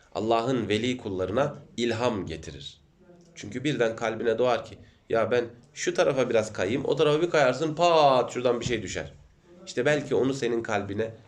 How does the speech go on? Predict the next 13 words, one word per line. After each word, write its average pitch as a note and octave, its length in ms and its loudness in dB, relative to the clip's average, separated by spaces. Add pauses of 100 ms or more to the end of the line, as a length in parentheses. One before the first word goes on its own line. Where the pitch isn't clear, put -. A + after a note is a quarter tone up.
(160)
ama G#2+ 160 2
yok, C3 220 0
vahiy A#2 240 -2
meleği G#2+ 260 0
sabittir F#2+ 500 -6
yani, E2 300 -4
vahiy F2 200 -6
meleği F2+ 420 -4 (260)
vahiy F#2+ 260 -4
ile F#2+ 140 0
meşguldür. E2 580 -8 (340)
O F#2+ 360 2
kesinlikle G#2 680 -4